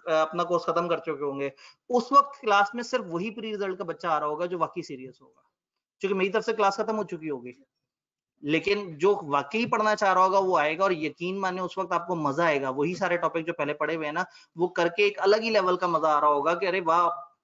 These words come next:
मतलब, normally ना, बच्चे क्या करते हैं, end पे पढ़ना ही शुरू कर देते हैं, कहते हैं, "सर, आप end पे अच्छा पढ़ाते हैं, शुरू में अच्छा नहीं पढ़ाते।" तो फिर उन्हें बताना पड़ता है कि, "भाईजान, मसला ये है कि मैं शुरू से भी पढ़ाना चाहता था, मैं आज भी पढ़ाना चाहता हूँ, आप पढ़ना आप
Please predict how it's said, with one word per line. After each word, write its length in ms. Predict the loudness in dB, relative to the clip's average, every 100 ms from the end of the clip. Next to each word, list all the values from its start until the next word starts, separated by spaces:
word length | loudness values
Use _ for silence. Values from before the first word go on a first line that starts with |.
| _ _ _ -4
मतलब, 180 | 0 4
normally 280 | 4 4 2
ना, 100 | 2
बच्चे 320 | 2 2 0
क्या 160 | 2 0
करते 240 | -2 -2
हैं, 80 | -4
end 80 | -2
पे 60 |
पढ़ना 200 | -2 0
ही 60 | 0
शुरू 140 | -4
कर 140 | -2 0
देते 200 | 2 2
हैं, 60 |
कहते 160 | 0 0
हैं, 180 | -2 4
"सर, 40 |
आप 120 | 4 4
end 200 | 0 2
पे 60 | 0
अच्छा 180 | 0
पढ़ाते 320 | 2 2 2 0
हैं, 80 |
शुरू 160 | -2 -2
में 100 | -4
अच्छा 160 | -6 -8
नहीं 140 | -8
पढ़ाते।" 360 | -10 -14 -14 -20 _ _ _ _ _ _ _ _ _
तो 60 | 2
फिर 100 | 4
उन्हें 160 | 4
बताना 320 | 4 4 4
पड़ता 260 | 2 2 0
है 60 | -2
कि, 60 |
"भाईजान, 340 | 0 0 -2 -4
मसला 600 | -6 -6 -4 -4 -4 -10 _ _ _ -20 _ _ _ _ _ _
ये 280 | 0 4 6
है 60 | 6
कि 120 | 2
मैं 200 | 0 0
शुरू 260 | 0 2 2
से 100 | 2
भी 100 | 2
पढ़ाना 320 | 2 2 2
चाहता 300 | 2 0 2
था, 100 | 2
मैं 120 | 2
आज 120 | 2
भी 100 | 0
पढ़ाना 320 | 0 2 2
चाहता 300 | 0 -2 -2
हूँ, 180 | -4 -6
आप 600 | -2 4 4 4 -4 -18 _ _ _ _ -20 _ _ _ _ -20 -16 0
पढ़ना 260 | 2 4
आप 280 | 4 4 0